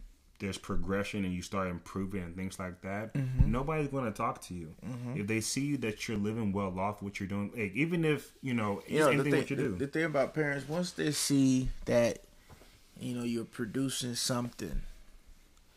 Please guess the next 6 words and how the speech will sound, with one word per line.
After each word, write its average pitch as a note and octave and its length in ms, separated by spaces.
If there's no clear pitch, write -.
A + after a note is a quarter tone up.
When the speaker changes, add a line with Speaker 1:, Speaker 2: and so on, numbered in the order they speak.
Speaker 2:
especially B2+ 580
money A#2+ 460
in A#2+ 120
what A2 260
you're G2 100
doing, F#2+ 260